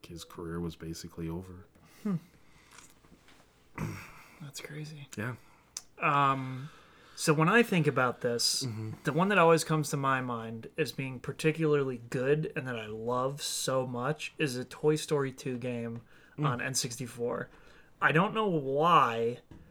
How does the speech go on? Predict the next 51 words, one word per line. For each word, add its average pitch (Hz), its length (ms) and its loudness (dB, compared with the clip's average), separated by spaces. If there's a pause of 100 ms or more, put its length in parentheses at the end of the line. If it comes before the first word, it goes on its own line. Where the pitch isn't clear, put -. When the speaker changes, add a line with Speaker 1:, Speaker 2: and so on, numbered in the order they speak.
(360)
Speaker 2:
but 151 140 6
I 147 100 8
still 214 580 8
feel 202 380 2
like 123 400 0
if - 140 -6
I 131 80 0
went 156 240 -2
back 160 240 2
and 135 120 -6
played 151 420 0
that 180 200 0
game, 196 380 -4 (100)
I 143 140 2
would 147 180 4
think 160 300 0
it 170 80 -2
was 151 140 0
good 143 300 4
now. 123 600 -6 (200)
Speaker 1:
Right. 104 380 -4 (460)
Speaker 2:
I've 151 260 6
watched 170 480 6
some 175 240 4
gameplay 180 560 4
of 202 80 2
it, 208 140 6
and 147 80 0
it - 100 -6
still 185 200 0
looks 185 260 0
like 180 180 2
it 151 140 4
plays, 165 340 4
like, 135 240 -2
kinda 185 440 0
tight, 196 500 4
but 139 100 -2
it 131 80 -2
was 127 160 -6
a 127 80 -8
fucking 165 320 -4
N 180 100 0
sixty-four 165 600 -2
game, 127 260 -6
so 123 160 -4
who 147 320 -4
the 147 140 2
hell 156 240 2
knows? 131 580 0
Speaker 1:
Yeah. 104 540 -4